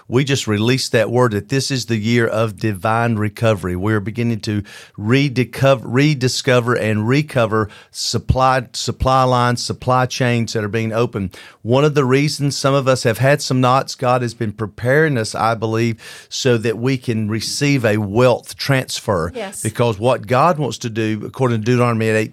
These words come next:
Speaker 1: eighteen, he says he's given us power to get wealth,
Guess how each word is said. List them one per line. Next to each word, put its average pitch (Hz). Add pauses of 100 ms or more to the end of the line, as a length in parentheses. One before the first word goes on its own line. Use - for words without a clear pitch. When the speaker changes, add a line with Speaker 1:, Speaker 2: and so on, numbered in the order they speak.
Speaker 1:
eighteen, 135
he 110
says 107
he's 101
given 113
us 101
power 127
to 110
get 98
wealth, 113